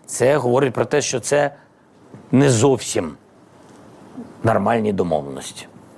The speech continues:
на мою думку. Ось тому так воно і працює з русскими. І тому, на мою думку, якщо сьогодні було порушення,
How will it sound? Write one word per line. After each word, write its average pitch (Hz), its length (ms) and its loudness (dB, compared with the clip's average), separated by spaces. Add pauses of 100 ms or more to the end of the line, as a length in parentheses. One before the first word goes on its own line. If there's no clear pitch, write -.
(140)
на 101 140 2
мою 107 220 4
думку. 82 400 -8 (640)
Ось 139 160 2
тому 156 300 2
так 143 240 -4
воно 123 240 -4
і 120 40 -4
працює 110 440 -4
з - 120 -16
русскими. - 380 -14 (720)
І 143 100 4
тому, 147 220 2
на 160 80 2
мою 208 360 4
думку, 110 540 -4 (880)
якщо 120 320 4
сьогодні 156 480 2
було 131 240 4
порушення, 123 640 -4